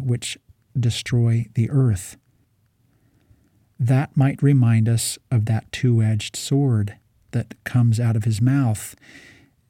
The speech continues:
in the earlier part of John's vision, because his arrival, when he comes in glory and power and authority, will be a time of great judgment, and it will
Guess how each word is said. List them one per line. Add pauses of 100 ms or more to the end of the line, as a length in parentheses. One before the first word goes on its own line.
(180)
in
the
earlier
part
of
John's
vision,
because (500)
his
arrival,
when
he
comes
in
glory
and
power
and
authority, (1120)
will
be
a
time (280)
of
great
judgment, (1400)
and (200)
it
will